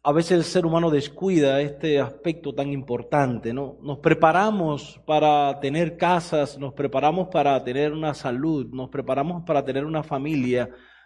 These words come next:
nos preparamos para estudiar y tener una profesión, pero no nos preparamos cada día para tener salvación.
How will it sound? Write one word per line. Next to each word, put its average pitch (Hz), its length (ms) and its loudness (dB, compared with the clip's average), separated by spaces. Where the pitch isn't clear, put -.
nos 143 140 -6
preparamos 147 500 0
para 160 160 2
estudiar 156 560 2
y 139 80 -4
tener 123 180 -4
una 160 220 -2
profesión, 147 680 -4
pero 139 240 0
no 175 120 -2
nos 226 100 -4
preparamos 196 1000 0
cada 156 320 0
día 160 320 2
para 127 340 0
tener 131 300 -6
salvación. 107 760 -6